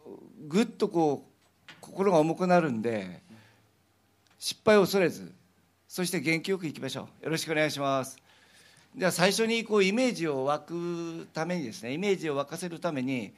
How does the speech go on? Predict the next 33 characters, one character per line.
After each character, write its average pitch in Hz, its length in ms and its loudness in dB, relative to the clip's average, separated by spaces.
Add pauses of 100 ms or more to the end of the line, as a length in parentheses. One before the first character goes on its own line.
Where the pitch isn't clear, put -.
(400)
え 107 680 -12
ー、 - 20 -18
写 185 160 -4
真 226 220 -6
と 226 140 -4
か 107 340 -4
少 - 220 -10
し 175 200 -6
見 165 100 -6
せ 190 140 -2
ま 185 120 0
す。 92 200 -10 (440)
で、 170 100 -4
そ 214 160 -2
の 240 80 4
間 247 240 6
に 214 320 0 (140)
皆 185 180 0
さ 170 160 0
ん 127 120 0
は 131 280 -2 (240)
質 - 240 -8
問 233 220 2
事 220 120 -4
項 220 160 2
を 170 60 2
考 143 260 -4
え 139 80 -2
て - 80 -14
く 120 80 -10
だ 113 80 -8
さ 98 120 -16
い。 92 40 -20